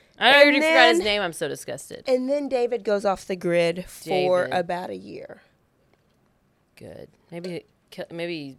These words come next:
Speaker 1: offs himself. No, he doesn't, 'cause the story continues.
Speaker 2: Nope, story continues.
Speaker 1: Okay.
Speaker 2: Because in November nineteen eight, November third, nineteen eighty-seven, he's in Garland, so he's still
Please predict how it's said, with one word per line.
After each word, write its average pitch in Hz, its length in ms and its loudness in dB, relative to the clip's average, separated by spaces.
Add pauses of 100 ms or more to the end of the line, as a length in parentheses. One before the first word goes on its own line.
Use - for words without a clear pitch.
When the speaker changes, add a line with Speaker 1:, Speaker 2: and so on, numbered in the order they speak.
(140)
Speaker 1:
offs 143 260 -12
himself. - 600 -18 (400)
No, 147 240 -10
he 143 80 -10
doesn't, 165 300 -8
'cause 143 440 -16 (220)
the 143 80 -18
story 147 320 -8
continues. 170 520 -14
Speaker 2:
Nope, 220 460 0
story 196 380 2
continues. 262 760 -2
Speaker 1:
Okay. 247 320 -2
Speaker 2:
Because 233 380 0
in 233 140 0
November 226 440 2
nineteen 233 680 -2 (200)
eight, 254 260 0
November 208 340 0
third, 214 480 -2 (320)
nineteen 214 500 -2
eighty-seven, 202 880 -2 (200)
he's 196 260 -12
in 196 140 -4
Garland, 190 580 2
so 185 120 -4
he's 170 140 -8
still - 600 0